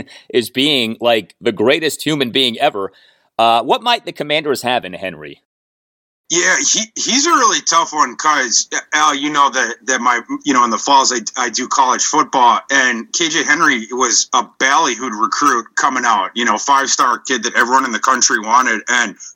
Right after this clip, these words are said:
Speaker 2: you were always waiting for him to break out, right? Like, you know, a lot of those other, uh, Clemson <laughs> defensive linemen that they signed here the past several years, like, they turn into the stars,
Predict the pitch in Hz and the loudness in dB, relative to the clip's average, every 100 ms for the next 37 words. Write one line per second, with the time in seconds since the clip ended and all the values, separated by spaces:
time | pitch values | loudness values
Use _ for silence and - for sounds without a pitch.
0 | _ _ - 143 165 - 156 214 208 - | _ _ -4 0 2 4 4 2 -4 -2
1 | 165 165 143 - 139 139 120 - 131 123 | -2 -2 -4 -2 -2 -2 -4 -2 -2 0
2 | - 104 85 - _ _ _ _ 131 151 | 0 0 0 -8 _ _ _ _ -2 -2
3 | 143 139 123 151 156 135 139 170 156 151 | 0 -2 -2 0 2 4 2 0 -2 0
4 | 143 147 131 110 127 113 - 135 139 127 | 0 0 -2 -2 -2 -2 -2 -2 0 0
5 | 127 107 - - 160 - 175 - 123 131 | -2 -6 -10 -8 -4 -4 -4 -4 -2 -2
6 | 113 113 120 120 123 120 117 - 117 120 | 0 0 0 -2 -4 -2 0 0 0 -2
7 | 135 123 113 123 120 - 135 139 120 123 | -2 -2 -2 -2 0 0 2 2 0 0
8 | 139 120 - - _ 143 135 156 135 160 | 0 0 -4 -12 _ -4 -2 -2 -2 -2
9 | 175 175 143 120 113 - 117 98 76 - | 0 -2 -4 -2 0 2 2 0 -2 -6